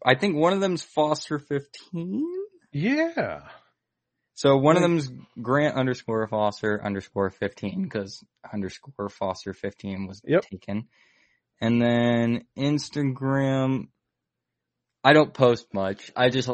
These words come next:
Speaker 1: I just retweet P C giveaways trying to win one. Uh,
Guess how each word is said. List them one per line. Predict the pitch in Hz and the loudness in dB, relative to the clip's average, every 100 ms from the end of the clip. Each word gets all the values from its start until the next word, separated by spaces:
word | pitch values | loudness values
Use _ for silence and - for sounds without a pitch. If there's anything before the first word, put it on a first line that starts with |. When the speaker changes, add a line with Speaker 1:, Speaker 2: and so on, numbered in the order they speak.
| - | -2
Speaker 1:
I | 123 | 0
just | 123 120 | 0 -2
retweet | 107 120 110 120 120 113 - | 0 0 0 -2 -2 -2 -4
P | 117 | -4
C | 110 - 107 | -2 -2 -2
giveaways | 101 107 101 98 98 98 | -2 -2 -2 -2 -2 -4
trying | 113 110 | -4 -2
to | 107 | -4
win | 101 104 104 | -2 -2 -2
one. | 101 101 104 | -2 -2 -4
Uh, | 113 110 104 | -4 -2 -2